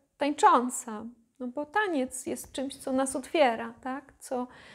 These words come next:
y, co nas oswobadza, co czyni nas wolnym, ale też właśnie wolnym od tego świata, że ty nie myślisz o tym, co ktoś o tobie myśli, bo ty wiesz, kim ty jesteś.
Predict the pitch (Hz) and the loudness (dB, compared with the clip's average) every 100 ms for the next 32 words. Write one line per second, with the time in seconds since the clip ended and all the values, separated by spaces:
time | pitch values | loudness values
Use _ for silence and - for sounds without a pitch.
0 | - - - - - 247 247 247 262 277 | -20 -20 -20 -20 -10 -6 -4 0 2 2
1 | 302 285 320 302 330 339 302 302 247 226 | 0 2 6 8 8 8 6 2 -2 -6
2 | 220 226 - - 247 247 247 - 294 285 | -8 -12 -14 -8 -6 -4 -6 -8 -2 2
3 | 302 302 302 277 349 339 285 254 220 214 | 2 2 0 2 4 4 2 0 -2 -4
4 | - 240 269 320 359 381 453 453 494 539 | -6 -4 -2 -2 -4 0 2 6 6 6
5 | 427 349 - - 262 196 - 302 262 262 | 4 0 -4 -6 -4 -6 0 0 0 -4
6 | 233 233 247 247 262 269 392 440 466 494 | -10 -10 -12 -10 -10 -6 0 4 6 6
7 | 494 370 370 - 311 285 277 - 302 302 | 4 0 2 2 2 0 0 0 0 -2
8 | 285 302 294 262 285 247 240 - 285 330 | -4 -2 0 0 0 0 -2 -6 -8 -6
9 | - 339 403 427 - - - _ 285 262 | -4 4 6 6 2 -6 -14 _ -2 -2
10 | 262 269 233 226 - - 247 - | -2 -2 -2 -2 -8 -12 -14 -14